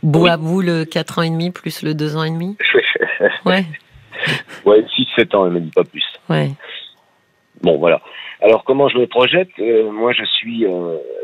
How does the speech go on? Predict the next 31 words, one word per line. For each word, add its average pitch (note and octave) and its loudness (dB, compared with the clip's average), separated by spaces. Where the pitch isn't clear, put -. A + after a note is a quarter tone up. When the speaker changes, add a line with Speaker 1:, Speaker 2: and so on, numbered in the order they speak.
Speaker 2:
actuellement G#2 0
dans, F2+ -6
alors, F2+ 2
j'ai, F#2 2
euh, E2 -4
jusqu'à, F2 -2
jusqu'à D#2+ -6
il D#2 -6
y - -6
a D2+ -8
trois F2 0
jours, B2+ -2
j'étais - -6
droit E2 0
comme F2 -4
un E2+ -2
i, A#2 -8
j'ai F2 -6
pas D#2+ 0
de, C#2 -2
vraiment, F#2 0
j'ai, C#2+ -4
je - -8
l'ai, C2+ -6
euh, A#1+ -4
contrairement G2 2
à F#2 2
la E2+ 2
première F2+ -2
fois F#2+ 2
où D#2+ -8